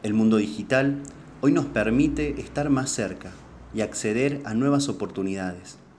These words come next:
nuevas formas de comunicarnos y comunicar.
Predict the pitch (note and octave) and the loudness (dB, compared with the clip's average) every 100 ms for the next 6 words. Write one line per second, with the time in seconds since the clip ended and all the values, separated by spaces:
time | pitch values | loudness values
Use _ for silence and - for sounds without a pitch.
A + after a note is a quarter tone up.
0 | - - - - - G#2 A#2+ B2 A2+ - | -20 -20 -20 -20 -10 -2 0 0 -2 0
1 | C3 C#3 C#3 - - - G2 G2 F#2+ F#2+ | 0 4 2 2 -6 -4 -4 -2 -2 -2
2 | F#2 A#2 B2 C3 B2+ - - - G#2+ G2 | 0 0 0 -4 -8 -12 -8 -6 -4 -2
3 | F#2 F#2 F#2 E2+ | -2 -2 -4 -10